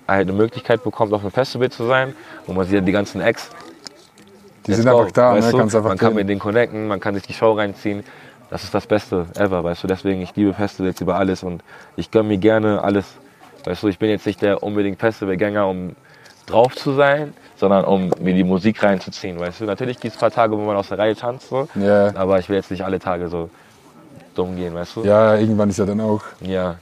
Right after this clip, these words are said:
Speaker 1: irgendwann kann dein Körper auch nicht mehr
Speaker 2: Hast, hast
Speaker 1: mitmachen,
Speaker 2: keine
Speaker 1: so.
Speaker 2: Kraft mehr.
Speaker 1: Ja, Mann, deswegen, ich find das auch immer voll lustig, wenn so Leute kommen und sagen, „Was?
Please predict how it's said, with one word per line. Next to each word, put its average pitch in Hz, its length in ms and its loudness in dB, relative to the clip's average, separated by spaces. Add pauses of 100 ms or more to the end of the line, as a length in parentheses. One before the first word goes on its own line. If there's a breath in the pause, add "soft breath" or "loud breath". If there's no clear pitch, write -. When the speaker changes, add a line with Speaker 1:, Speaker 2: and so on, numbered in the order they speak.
Speaker 1:
irgendwann 104 320 2
kann 107 140 -2
dein 95 100 0
Körper 101 240 2
auch 101 80 2
nicht 101 120 0
mehr 92 80 -4
Speaker 2:
Hast, 95 60 -2
hast 101 80 -2
Speaker 1:
mitmachen, 92 260 -4
Speaker 2:
keine 104 100 -2
Speaker 1:
so. 87 60 -4
Speaker 2:
Kraft 110 260 -4
mehr. 101 200 -2 (140)
Speaker 1:
Ja, 90 160 -4
Mann, 90 160 -6
deswegen, 117 400 0 (320 loud breath)
ich 87 80 -10
find 127 120 -2
das 123 100 0
auch 127 60 2
immer 123 160 0
voll 113 140 0
lustig, 120 300 -4
wenn 110 120 -6
so 104 60 -2
Leute 110 220 4
kommen 101 200 -4
und 95 60 -6
sagen, 101 280 0
„Was? 139 240 -4